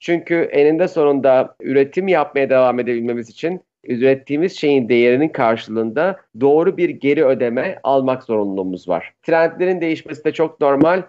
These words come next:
On sene önce bütün filmleri, bütün müzikleri dünyanın her bir tarafından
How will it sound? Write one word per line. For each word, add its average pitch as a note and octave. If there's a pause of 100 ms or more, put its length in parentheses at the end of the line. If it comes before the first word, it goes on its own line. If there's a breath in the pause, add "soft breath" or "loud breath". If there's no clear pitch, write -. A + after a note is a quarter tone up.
(140)
On F3+
sene E3+
önce D3+ (300)
bütün F#3+
filmleri, D#3
bütün E3
müzikleri C#3 (240)
dünyanın D#3
her F3
bir D3+
tarafından C3